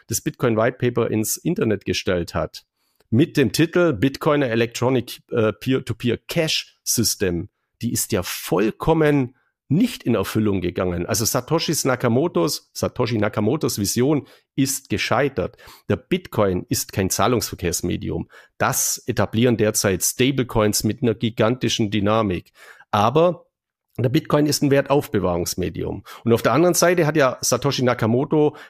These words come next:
das gemacht als Antwort auf die Finanzkrise des Jahres zweitausendacht gegen das Establishment der Wall Street, gegen die Banken, die Broker, die großen, äh, Konzerne, die Family Offices, die Pensionskassen. Und was ist hier passiert? Ja, diese,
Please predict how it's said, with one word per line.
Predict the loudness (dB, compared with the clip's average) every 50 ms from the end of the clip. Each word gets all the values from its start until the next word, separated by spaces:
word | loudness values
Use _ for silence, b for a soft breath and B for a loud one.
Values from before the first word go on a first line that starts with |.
| B
das | -2 -2 0 2
gemacht | 2 2 4 2 2 0 -2 -8 -8 -4 -2
als | -2 0 0
Antwort | 0 0 0 2 0 2 2
auf | 0 0
die | -2 -2
Finanzkrise | 0 2 2 2 2 0 0 -2 -2 -2 -2 0 0 -2
des | 0 2
Jahres | 2 2 2 0 0
zweitausendacht | 0 0 -2 0 0 0 0 0 -2 -4 -2 0 0 -2 -2 -4 B B B B B B B _
gegen | 2 2 4 4 2 2 0
das | 0 -2 -2 -4
Establishment | -4 -4 -2 -2 -2 -2 -2 -2 -2 -4 -2 -2 -2 -2 0 -2
der | -2 -2
Wall | 0 2 2 2 0
Street, | -2 -4 -4 -4 -4 -4 -6 _ -4
gegen | -2 0 0 0 0 -2 -2
die | -2 -4
Banken, | -2 0 0 0 0 0 -2 -2 -4 -2
die | -2 -4
Broker, | -2 -2 0 0 0 -2 -2 -2 -2 -2 -2 B B B B B B -6
die | -6 -4
großen, | -2 -2 0 0 0 2 2 0 2
äh, | 2 0 0 0 0
Konzerne, | 0 -2 0 0 0 0 0 0 2 2 0 0
die | -2 -4
Family | -2 0 0 0 2 0 0 0 -2
Offices, | -2 -4 -4 -4 -4 -4 -4 -4 -6 -8
die | -6
Pensionskassen. | -4 -4 -2 -2 0 0 0 0 0 0 -2 -2 0 0 0 0 -2 -2 -4 -4
Und | -4 -4 -2
was | -2 -2 -2 -2
ist | -4 -4
hier | -2 -2 -4 -2
passiert? | -4 -4 -4 -2 0 0 0 -2 -4 b b b b b b b b
Ja, | -4 -4 -4 -4 _ _ _
diese, | -6 -4 -2 0 0 2 2 2 2 2 0 -2